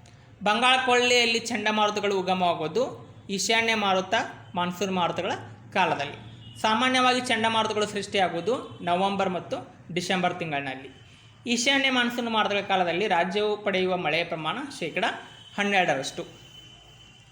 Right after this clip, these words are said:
ಈ ಕಾಲದಲ್ಲಿ ರಾಜ್ಯದಲ್ಲಿ ಕಡಿಮೆ ಉಷ್ಣಾಂಶ ಮತ್ತು ಕಡಿಮೆ ಆರ್ದ್ರತೆ ಮತ್ತು ಕಡಿಮೆ ಮಳೆ ಇರುತ್ತದೆ. ಅದು ಚಳಿಗಾಲದಲ್ಲಿ. ಈ ತಿಂಗಳನ್ನು ಕರ್ನಾಟಕದ ಪ್ರವಾಸ ಮಾಸ ಎಂದು ಕರೆಯುತ್ತೇವೆ. ಅದು ಜನವರಿ ತಿಂಗಳು. ಜನವರಿ,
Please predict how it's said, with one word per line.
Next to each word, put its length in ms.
ಈ 160
ಕಾಲದಲ್ಲಿ 480
ರಾಜ್ಯದಲ್ಲಿ 540
ಕಡಿಮೆ 320
ಉಷ್ಣಾಂಶ 540
ಮತ್ತು 280
ಕಡಿಮೆ 380
ಆರ್ದ್ರತೆ 400
ಮತ್ತು 240
ಕಡಿಮೆ 300
ಮಳೆ 260
ಇರುತ್ತದೆ. 380
ಅದು 260
ಚಳಿಗಾಲದಲ್ಲಿ. 640
ಈ 180
ತಿಂಗಳನ್ನು 520
ಕರ್ನಾಟಕದ 580
ಪ್ರವಾಸ 480
ಮಾಸ 280
ಎಂದು 220
ಕರೆಯುತ್ತೇವೆ. 600
ಅದು 400
ಜನವರಿ 460
ತಿಂಗಳು. 520
ಜನವರಿ, 420